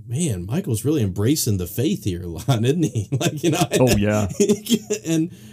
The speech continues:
Speaker 1: I know obvious reasons with it, but, you know, I, I thought that was interesting. But tell me now, all right, so that's, you know, that's basically the build. And I mean, it's, and they, they throw out a lot of the good, like, a lot of good marketing terms. You got Mister WrestleMania versus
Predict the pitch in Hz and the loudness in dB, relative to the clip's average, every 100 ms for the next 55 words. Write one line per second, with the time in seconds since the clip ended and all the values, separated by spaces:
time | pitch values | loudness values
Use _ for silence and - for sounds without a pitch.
0 | 185 131 139 131 123 127 131 123 277 247 | -6 0 2 2 0 0 -2 0 0 2
1 | 117 110 110 110 117 110 143 117 110 117 | 0 2 2 0 -2 -2 -2 0 0 0
2 | 107 - 104 120 - - 120 117 117 110 | -2 -6 -8 -8 -16 -12 -6 -4 0 2
3 | 120 110 107 110 139 151 - 139 202 262 | 2 0 0 0 0 -2 -10 -4 0 0
4 | 240 185 156 143 - 123 127 120 104 151 | 2 0 0 -2 -8 -8 0 2 2 2
5 | 135 120 - - - - - 151 135 180 | 2 0 -8 -20 -20 -20 -14 -4 0 0
6 | 208 - 160 151 170 180 - 160 147 147 | 0 -4 0 0 0 -2 0 0 2 0
7 | 123 110 117 117 117 139 143 151 143 143 | 2 2 2 2 0 2 2 4 2 0
8 | 123 160 151 156 143 165 156 175 156 143 | 0 2 4 2 0 0 0 2 0 2
9 | 135 135 131 135 117 117 117 113 110 107 | 0 0 2 2 4 4 2 0 -2 -4
10 | 104 90 135 151 151 143 123 113 110 110 | -4 -10 -4 0 2 2 2 2 2 0
11 | 110 110 110 104 110 110 104 - 127 123 | 0 2 2 2 0 0 0 -4 -2 2
12 | 147 - 139 131 127 117 117 117 113 107 | 4 4 2 0 2 2 4 2 2 2
13 | 110 110 110 101 - | 0 2 0 0 -2